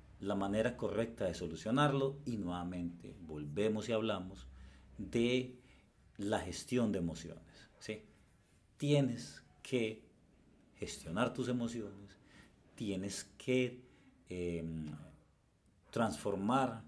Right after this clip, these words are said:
tu vida, ¿sí? Tienes que solucionar muchos aspectos de tu vida. Por eso las personas, lo primero que hacen cuando se meten en estos cursos de manifestaciones, ¡pum! Manifestación pareja, ¿sí?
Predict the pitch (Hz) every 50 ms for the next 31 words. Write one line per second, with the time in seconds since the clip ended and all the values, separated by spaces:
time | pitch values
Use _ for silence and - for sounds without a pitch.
0 | - - 120 107 104 107 101 98 92 92 95 - - 110 - - 90 87 90 90
1 | - - - - 120 117 113 113 - - - - - - - 127 117 110 - 104
2 | 98 90 92 92 104 110 123 135 147 151 147 - - - 107 - - - 110 -
3 | - - 120 113 104 104 101 - 90 87 101 131 131 117 - - 92 90 90 120
4 | 123 127 - - - 95 90 95 92 101 120 127 - - - - - - - -
5 | - 107 101 101 110 120 147 147 - 131 107 107 101 92 104 107 107 - - -
6 | - 95 90 90 87 87 82 80 80 87 107 117 117 - 139 135 - - 143 -
7 | - 131 127 131 135 131 127 127 120 117 120 113 123 110 117 113 107 104 - -
8 | 147 170 214 240 220 175 165 139 110 120 113 - - 110 - 131 123 120 117 139
9 | 151 - 185 170 131 117 104 - 139 160 180